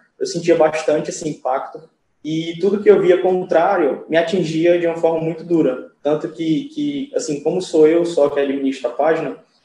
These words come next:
é, muitas vezes eu ficava um, dois dias sem publicar nada, porque eu ainda tava, é, dis-, di-, digerindo mesmo aquele, aquele,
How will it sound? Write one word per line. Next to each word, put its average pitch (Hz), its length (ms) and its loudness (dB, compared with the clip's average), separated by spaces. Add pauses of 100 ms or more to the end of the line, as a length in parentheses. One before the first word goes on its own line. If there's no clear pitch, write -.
(360)
é, 143 280 6
muitas 175 240 4
vezes 175 160 4
eu 185 100 2
ficava 165 360 4
um, 190 100 0
dois 185 220 4
dias 165 140 2
sem 165 120 -2
publicar 160 360 0
nada, 180 260 2
porque - 180 -6
eu 175 60 4
ainda 175 200 2
tava, 185 560 4
é, 156 680 4 (100)
dis-, - 360 -14
di-, 165 260 -6
digerindo 180 520 4
mesmo 170 280 2
aquele, 156 720 -2
aquele, 131 760 -4